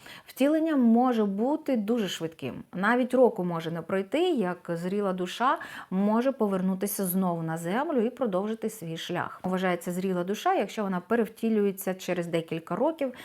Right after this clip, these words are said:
або навіть через декілька десятків років.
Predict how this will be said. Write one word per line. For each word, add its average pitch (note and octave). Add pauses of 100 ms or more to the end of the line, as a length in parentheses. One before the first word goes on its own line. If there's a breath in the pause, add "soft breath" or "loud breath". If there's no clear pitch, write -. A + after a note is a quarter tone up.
(220 loud breath)
або A3
навіть G#3
через E3+
декілька F#3+
десятків F3+
років. D#3+